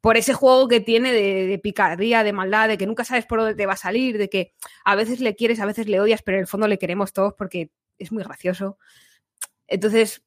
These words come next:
y yo tengo muchas, muchas esperanzas en, en esta serie y en que se convierta en mi, en mi favorita de las tres que,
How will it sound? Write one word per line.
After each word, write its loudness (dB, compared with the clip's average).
y -6
yo 4
tengo 2
muchas, 0
muchas -2
esperanzas -4
en, -8
en -4
esta -4
serie 2
y -2
en -6
que -8
se -12
convierta -2
en -2
mi, -6
en -6
mi -2
favorita -2
de 0
las -6
tres -8
que, -4